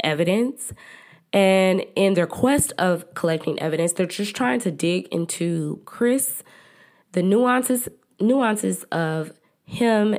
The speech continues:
and LaCoy's relationship, and just overall, who is this guy, right? Because he's lied to us already. Um, and so we need to just find out more about his character, more about who he is.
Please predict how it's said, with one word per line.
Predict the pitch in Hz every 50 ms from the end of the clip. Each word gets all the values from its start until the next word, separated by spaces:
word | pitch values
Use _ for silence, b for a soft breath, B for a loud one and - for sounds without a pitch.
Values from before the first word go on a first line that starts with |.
| - -
and | 165 170 165 160 160 160 156 160 - - - -
LaCoy's | - 180 175 - - 185 175 165 -
relationship, | 160 151 160 175 190 190 - 165 160 - - 147 160 196 - - -
and | 185 190
just | 156 165 175 170 165 165 - - - B B B B B B B -
overall, | 233 285 294 277 262 208 180 170 165 160 160
who | - - - - 262 269 254
is | 208 190 -
this | - 147 147 -
guy, | - - - - - - _ _ _
right? | 180 196 202 214 - - - B B B B B B
Because | 180 202 208 180 170 -
he's | 196 240 220 185
lied | 175 170 180 175 180 262 180 170
to | - 208 - -
us | 156 151 147 151 165 - - - - - _ _ _ _ -
already. | 160 160 160 156 170 202 202 170 - - - 160 226 - B B B B B B B B B B B
Um, | 185 185 175 165 156 151 151 151 147 156 - - - _ _ _ _ _ _ _ _ -
and | 190 208 196
so | 185 190
we | 185 190 240
need | 262 254 247 208 -
to | 214
just | 196 202 196 202
find | - 185 185 180 185
out | 180 170 147 -
more | 170 175 170
about | 156 156 156
his | 170 175 139 -
character, | - - 196 196 190 - - 185
more | 180 185 190 208
about | 214 190 180 - -
who | - - 151 151
he | 147 156 156 151 -
is. | - - 156 151 139 - - - - - -